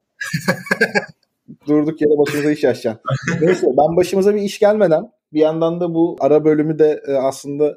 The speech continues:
çok da böyle uzatmadan son bir iki şey sormak istiyorum size.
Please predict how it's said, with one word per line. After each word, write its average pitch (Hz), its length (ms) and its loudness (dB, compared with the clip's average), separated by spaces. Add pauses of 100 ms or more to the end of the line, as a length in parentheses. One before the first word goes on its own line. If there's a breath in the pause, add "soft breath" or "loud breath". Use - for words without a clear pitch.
çok - 260 -4
da 156 100 2
böyle 143 160 4
uzatmadan 139 680 -2 (200)
son 151 300 0
bir 147 100 2
iki 143 160 -8
şey 151 160 2
sormak 117 380 -2
istiyorum 113 360 -6
size. 139 320 -4